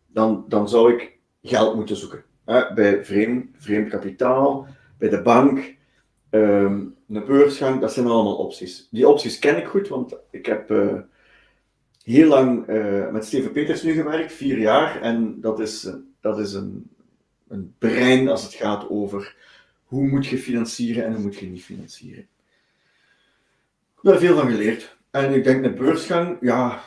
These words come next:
dat, dat ligt niet in de lijn van mijn, eh,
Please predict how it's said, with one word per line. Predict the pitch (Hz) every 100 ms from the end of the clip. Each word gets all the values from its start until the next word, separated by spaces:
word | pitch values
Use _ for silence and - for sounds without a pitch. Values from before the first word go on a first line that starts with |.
| - - _ _ _ _ _ _
dat, | 113 -
dat | 98 101
ligt | 101 -
niet | 113
in | 101
de | 98
lijn | 92 95 95
van | 95 92
mijn, | - - 98
eh, | - - -